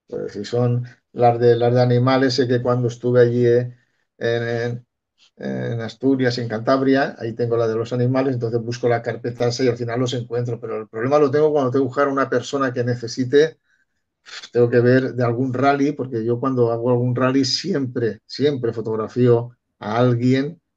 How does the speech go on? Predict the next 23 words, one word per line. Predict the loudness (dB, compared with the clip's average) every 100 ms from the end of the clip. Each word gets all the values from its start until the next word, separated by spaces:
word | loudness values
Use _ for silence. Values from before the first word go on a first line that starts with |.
| _
que | -8
me | -6 -2
pueda | 0 0
hacer | -2 -8
falta. | -8 -10 -10 -16 -20 _ _ _ _ _ _
Ya | -4 0
no | 0 2
para | 4 4 4 2 0
participar | -2 0 0 2 2
en | 0
el | 2
rally, | 4 4 0 -2 -18 -14
sino | -6 -2 0 0
porque | -2 0 0 0 2
yo | 2 2
veo | 2 0
un | -2 -2
hombre | -2 0
mayor | 0 2 4
andando | 2 2 2 2 0
con | 0
una | -2 -2
muleta | 2 2 2 0 0